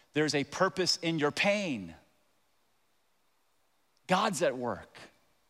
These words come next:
And he's making you and I into something much, much better. Okay, so what should our attitude be? Should our attitude be like the little toddler who's not getting their way, stomping their feet? "No, I don't like that.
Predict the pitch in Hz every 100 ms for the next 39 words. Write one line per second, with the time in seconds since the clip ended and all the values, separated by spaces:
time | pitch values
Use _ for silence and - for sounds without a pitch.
0 | _ _ _ _ _ - 151 156 127 160
1 | 185 190 196 170 180 180 180 180 175 151
2 | - 175 156 170 160 - 135 180 190 -
3 | 170 175 - 151 120 180 190 165 127 131
4 | 180 175 139 311 240 - 185 175 - 185
5 | 196 196 - - 165 135 127 156 131 -
6 | - - - 170 160 - 185 202 - 208
7 | 170 175 202 196 160 165 160 180 170 180
8 | 185 190 170 147 175 143 175 180 170 165
9 | 156 165 180 - - - 185 196 185 160
10 | - 175 190 - - 196 330 359 359 247
11 | - - 277 302 294 311 320 220 269 226
12 | 147